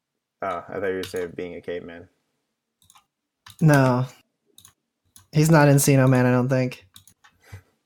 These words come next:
Speaker 2: Also, another thing that he loves to do, which I think is hilarious, if you ever get a chance to listen to a Rafael Nadal interview, um, without failure,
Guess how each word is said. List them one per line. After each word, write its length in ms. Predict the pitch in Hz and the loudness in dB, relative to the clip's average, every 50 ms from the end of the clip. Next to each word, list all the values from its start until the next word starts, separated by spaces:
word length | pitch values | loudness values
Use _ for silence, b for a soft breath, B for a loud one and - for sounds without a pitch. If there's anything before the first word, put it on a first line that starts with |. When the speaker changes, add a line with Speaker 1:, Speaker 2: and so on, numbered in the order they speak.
| _ _ _ _ _ _ - - - - - - - _ _ _ _ _ _ _ - | _ _ _ _ _ _ -18 -16 -14 -12 -14 -14 -16 _ _ _ _ _ _ _ 2
Speaker 2:
Also, 320 | 180 202 202 - 226 214 | 4 4 4 6 4 6
another 220 | 202 202 208 208 | 6 6 4 4
thing 200 | 202 208 208 208 | 2 2 2 2
that 80 | 208 202 | 2 2
he 80 | 202 196 | 4 4
loves 180 | 202 202 190 - | 2 2 0 0
to 60 | 190 | 2
do, 140 | 202 202 190 | 4 4 4
which 140 | 170 165 | 4 2
I 80 | 165 160 | 2 0
think 140 | 165 175 170 | 0 0 0
is 100 | 170 165 | 0 0
hilarious, 540 | 170 165 165 165 165 165 165 165 165 - - _ - | 0 0 2 2 2 2 2 0 -4 -8 -16 _ -8
if 80 | 160 160 | -4 -2
you 60 | 160 | 0
ever 120 | 156 156 | 2 2
get 160 | 147 160 156 | 2 2 2
a 60 | 151 143 | 2 2
chance 280 | - 160 156 147 151 | 2 2 2 0 0
to 80 | - 151 | 0 0
listen 220 | 151 143 - 151 | 0 2 0 0
to 140 | 147 160 156 | 2 2 2
a 40 | 147 | 4
Rafael 480 | 147 143 143 147 - 156 151 151 147 | 4 4 4 4 2 2 2 4 4
Nadal 460 | 147 147 143 147 143 139 143 139 - - | 2 2 4 4 6 6 6 4 4 2
interview, 480 | 151 151 156 160 165 170 175 180 165 - _ _ _ _ _ _ _ _ _ _ _ - | 0 0 2 2 4 2 2 0 -2 -8 _ _ _ _ _ _ _ _ _ _ _ -2
um, 500 | 160 151 151 147 147 143 139 131 - - _ _ _ _ _ _ _ _ _ _ _ _ _ _ _ _ _ _ | 0 2 2 2 2 2 2 0 -2 -8 _ _ _ _ _ _ _ _ _ _ _ _ _ _ _ _ _ _
without 440 | 202 180 190 190 214 202 185 170 160 | 2 2 2 4 6 6 6 4 4
failure, 580 | - 180 170 160 156 147 143 139 139 143 b | 4 4 4 6 4 4 2 2 0 -2 b